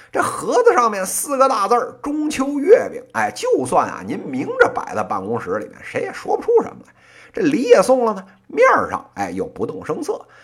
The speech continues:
哎，这种明修栈道、暗度陈仓的手法，能不被我们这礼仪之邦奉为上选吗？哎，所以啊，这十几年来，哎，各种奇葩的月饼礼盒大行其道，哎，屡禁不止。这真正的根儿啊，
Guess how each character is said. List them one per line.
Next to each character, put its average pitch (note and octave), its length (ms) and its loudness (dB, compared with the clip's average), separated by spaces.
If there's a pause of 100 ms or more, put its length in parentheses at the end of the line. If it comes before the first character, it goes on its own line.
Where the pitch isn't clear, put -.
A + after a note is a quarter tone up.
(120)
哎， F#3+ 260 -6
这 G#3+ 140 8
种 E2+ 200 -4
明 G#2 400 -6
修 G4 240 4
栈 - 280 0
道、 - 300 2
暗 A#2+ 220 0
度 G2+ 200 -8
陈 - 240 -12
仓 - 260 -2
的 F#2+ 80 -8
手 D2 220 -10
法， - 200 -18 (140)
能 G#3+ 260 -2
不 A#4 140 8
被 F3+ 140 4
我 G2+ 160 -2
们 B2 80 -6
这 D3+ 100 2
礼 G#2+ 180 -4
仪 C#3 160 -6
之 F3+ 160 0
邦 E3+ 300 0
奉 D3+ 220 -2
为 D3 120 0
上 A#2 280 -2
选 G#2 80 -8 (120)
吗？ C3 140 -14 (440)
哎， F2 220 -4
所 E3 280 2
以 - 160 2
啊， F2 200 -10 (160)
这 - 120 -10
十 - 400 -4
几 - 60 -10
年 G2 220 -6
来， E3 300 -2
哎， G2 300 -6
各 F#3+ 260 -2
种 F#2 220 -14
奇 - 320 -6
葩 G#3 200 0
的 B2+ 80 -2
月 E3+ 240 2
饼 F#2+ 140 -6
礼 - 140 -16
盒 A#2 200 -2 (140)
大 - 220 -10
行 A2 180 -12
其 - 180 -10
道， - 280 -2
哎， - 180 -10 (100)
屡 E2+ 220 -16
禁 A3 240 -10
不 F#3+ 140 -4
止。 - 120 -12 (400)
这 - 120 -8 (100)
真 A#4+ 260 6
正 A#4 200 2
的 - 80 -14
根 F2+ 120 -6
儿 F#2 160 -4
啊， - 60 -14